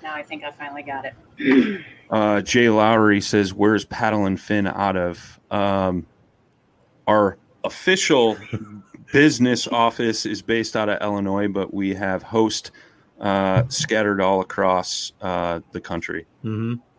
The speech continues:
Speaker 2: with the exception of the West Coast. We don't have anybody on the West Coast. Furthest west is probably Dustin down in Texas.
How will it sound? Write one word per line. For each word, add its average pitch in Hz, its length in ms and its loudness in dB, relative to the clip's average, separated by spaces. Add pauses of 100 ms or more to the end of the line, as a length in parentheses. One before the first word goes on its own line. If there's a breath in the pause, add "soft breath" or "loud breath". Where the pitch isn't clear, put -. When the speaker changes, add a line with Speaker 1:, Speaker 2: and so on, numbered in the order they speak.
(100)
Speaker 2:
with 101 160 -4
the 98 100 -2
exception 92 400 -2
of 85 60 -4
the 82 60 -6
West 85 220 -8
Coast. 90 280 -10
We - 60 -18
don't 90 140 -12
have 85 120 -14
anybody 85 320 -14
on 80 60 -12
the 82 60 -14
West 87 240 -16
Coast. - 360 -20 (320)
Furthest 98 360 -6
west 87 280 -4
is - 80 -20
probably 90 320 -6 (100)
Dustin 87 480 -12
down 90 220 -10
in - 80 -20
Texas. - 580 -16